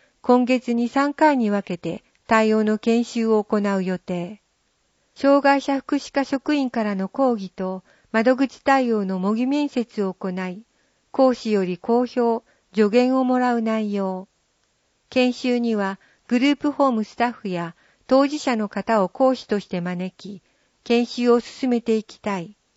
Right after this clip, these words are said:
研修の目的などを事前に各職員へ周知し、形に終わらない研修にしたいと考えている。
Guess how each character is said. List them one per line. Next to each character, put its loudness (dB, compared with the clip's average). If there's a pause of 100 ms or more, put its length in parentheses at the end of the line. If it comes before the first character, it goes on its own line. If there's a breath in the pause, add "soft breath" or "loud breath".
(680)
研 4
修 0
の 2
目 0
的 -2
な 2
ど 0
を -4 (200 soft breath)
事 -4
前 2
に -2
各 0
職 0
員 2
へ -2
周 -2
知 -10
し、 -10 (440)
形 0
に 2
終 0
わ 2
ら 0
な 0
い -2
研 0
修 -2
に 0
し -10
た 0
い -2
と -2
考 -2
え -2
て -10
い -10
る。 -16